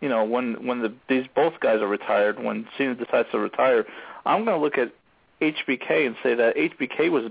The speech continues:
better than John Cena only because, not looking at wins and losses, but just looking at pure entertainment, this is the guy that, you know, really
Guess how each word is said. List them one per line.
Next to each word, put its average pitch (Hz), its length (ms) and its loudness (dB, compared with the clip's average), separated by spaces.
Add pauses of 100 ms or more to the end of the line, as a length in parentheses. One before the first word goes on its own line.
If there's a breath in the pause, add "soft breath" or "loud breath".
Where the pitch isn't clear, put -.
better 120 200 4
than 117 180 -2
John 123 260 2
Cena 147 220 0
only 185 240 2
because, 147 480 0 (340 loud breath)
not 147 160 2
looking 175 220 2
at 151 80 2
wins 143 200 0
and 120 140 0
losses, 135 440 0
but 131 140 -2
just 165 200 -2
looking 147 300 0
at 135 140 -2
pure 160 280 0
entertainment, 147 720 -2 (340 loud breath)
this 170 140 2
is 175 100 -6
the 156 100 2
guy 139 240 4
that, 127 300 0
you - 100 0
know, 120 200 2
really 143 480 2